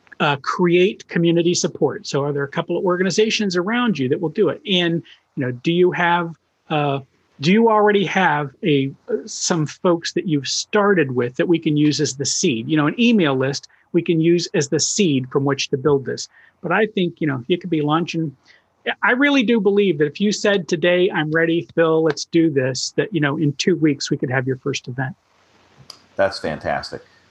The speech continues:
Speaker 2: Well, I'm really looking forward to the, uh, six hundred event, uh, tomorrow night as we're recording this. Uh, by the time you're listening to this, it may be in the past, but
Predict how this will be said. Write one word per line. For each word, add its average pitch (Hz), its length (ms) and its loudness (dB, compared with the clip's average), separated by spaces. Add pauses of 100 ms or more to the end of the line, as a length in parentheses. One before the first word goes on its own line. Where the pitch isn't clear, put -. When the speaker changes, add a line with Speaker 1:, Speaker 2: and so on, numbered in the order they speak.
(120)
Speaker 2:
Well, 113 100 0
I'm 123 80 0
really 143 220 4
looking 127 280 -2
forward 123 340 0
to 113 60 -8
the, 95 340 -4
uh, 82 320 2 (420)
six - 440 -4
hundred 117 680 -4 (300)
event, 113 400 -2 (440)
uh, 101 420 2 (360)
tomorrow 113 400 0
night 117 360 0
as 104 280 -2
we're 101 140 0
recording 95 640 -4
this. - 420 -2
Uh, 87 440 2 (340)
by 98 120 2
the 95 80 -4
time 95 300 -2
you're 95 140 -2
listening 92 340 -4
to 90 80 -6
this, 92 240 -4
it - 80 -12
may 90 200 -4
be 87 120 -6
in 85 80 -8
the 85 80 -10
past, 151 400 -2 (460)
but 135 380 -2